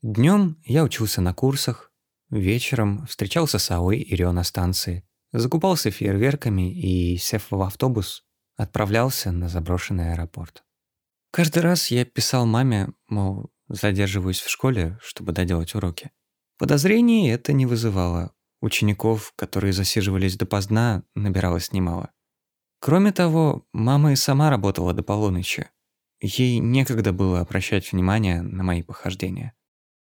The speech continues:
Как разорвал альбом, за рисование не брался.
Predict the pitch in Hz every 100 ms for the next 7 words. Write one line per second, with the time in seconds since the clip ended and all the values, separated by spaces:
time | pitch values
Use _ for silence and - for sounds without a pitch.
0 | _ - 104 104 95 98 95 92 92 98
1 | 113 110 - _ - 104 104 101 - 117
2 | 123 98 87 - - 92 85 80 80 -